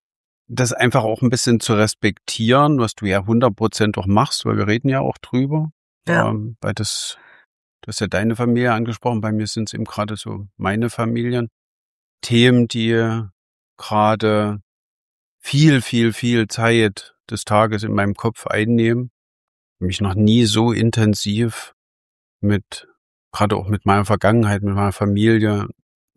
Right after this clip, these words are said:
Speaker 1: so auseinandergesetzt wie aktuell, weil, ja, meine Eltern halt in eine neue Phase ihres Lebens gegangen sind, das häusliche Milieu verlassen haben, sich aus eigener Entscheidung,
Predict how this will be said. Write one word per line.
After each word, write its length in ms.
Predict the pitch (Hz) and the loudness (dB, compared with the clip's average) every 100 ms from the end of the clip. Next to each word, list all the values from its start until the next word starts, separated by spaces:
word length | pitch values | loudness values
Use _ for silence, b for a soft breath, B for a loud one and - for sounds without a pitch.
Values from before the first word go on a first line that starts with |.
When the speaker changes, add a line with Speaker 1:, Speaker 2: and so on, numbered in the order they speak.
| - _ _ _ | -20 _ _ _
Speaker 1:
so 220 | - 120 | -2 2
auseinandergesetzt 1040 | 90 113 107 98 107 113 104 104 101 - | 2 2 2 2 2 0 -2 -2 -2 -4
wie 160 | 107 92 | -6 -4
aktuell, 760 | - - - 101 101 120 120 104 | -4 -6 -4 -2 2 2 2 2
weil, 320 | 104 104 107 - _ _ _ _ - | 2 2 -2 -8 _ _ _ _ -2
ja, 180 | 160 107 | 2 2
meine 300 | 95 98 - | 2 0 -2
Eltern 320 | 95 117 104 | -2 -2 0
halt 260 | 104 104 | -2 -2
in 520 | - 110 104 104 101 98 _ _ _ - | -4 -2 0 0 -2 -8 _ _ _ -2
eine 100 | 107 | 2
neue 300 | 104 104 104 | 4 2 0
Phase 500 | - 104 110 117 123 | 0 2 2 2 -2
ihres 260 | 113 110 | -4 -4
Lebens 340 | 107 107 117 - | 0 0 0 0
gegangen 460 | 123 110 107 117 | -2 2 2 2
sind, 320 | 113 120 120 - _ _ _ _ _ _ | 0 0 -2 -6 _ _ _ _ _ _
das 160 | - - | -6 0
häusliche 420 | 104 104 101 107 | 0 0 0 2
Milieu 380 | 107 110 110 117 | 4 4 4 2
verlassen 520 | 123 110 104 - 101 | 2 2 2 0 -2
haben, 380 | 110 107 104 101 | 0 0 -4 -10
sich 500 | - - 104 - - - _ _ _ _ _ _ | -14 -10 -8 -8 -10 -12 _ _ _ _ _ _
aus 180 | - 101 | -6 -2
eigener 420 | 95 110 113 113 | 2 2 2 2
Entscheidung, 920 | 101 110 - 107 110 110 113 110 104 | 2 -2 0 2 2 2 2 0 -2